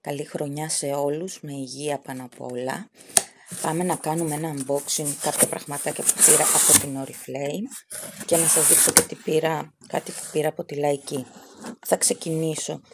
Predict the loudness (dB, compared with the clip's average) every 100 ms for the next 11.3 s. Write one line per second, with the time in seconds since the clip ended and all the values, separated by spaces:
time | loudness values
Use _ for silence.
0 | -20 _ _ -10 -2 -2 0 -2 -2 2
1 | 2 4 2 0 -2 -2 2 2 0 -4
2 | -2 0 -2 -6 -6 -6 -4 -2 -2 0
3 | 0 0 0 -2 -2 -4 -6 -8 _ -10
4 | -6 -4 -4 -6 -4 0 0 0 -4 -8
5 | -18 -20 -18 -4 -2 0 0 -2 -4 -4
6 | -4 -2 -2 -2 -4 -2 -2 -4 -10 -20
7 | -20 -4 2 6 8 8 6 2 -2 0
8 | -4 -4 0 0 0 -2 -4 -6 -8 -10
9 | -8 -6 -4 -4 -4 -4 -4 -6 -8 -4
10 | 0 2 0 0 -4 -4 -8 -8 -8 -4
11 | -2 -2